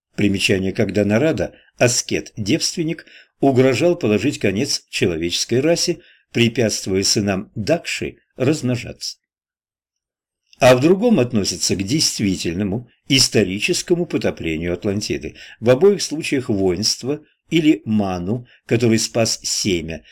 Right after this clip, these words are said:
именуется Вайвасвата Ману. Отсюда разногласия между пураническими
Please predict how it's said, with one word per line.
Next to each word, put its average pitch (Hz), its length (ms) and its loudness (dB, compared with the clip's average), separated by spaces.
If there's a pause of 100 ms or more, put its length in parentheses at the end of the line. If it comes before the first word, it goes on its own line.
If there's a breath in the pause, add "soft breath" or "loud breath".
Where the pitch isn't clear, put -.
(160 soft breath)
именуется 160 800 2
Вайвасвата 110 880 0
Ману. 80 440 -6 (240 soft breath)
Отсюда 113 640 0 (200 loud breath)
разногласия 113 760 2
между 104 300 0
пураническими 104 920 -2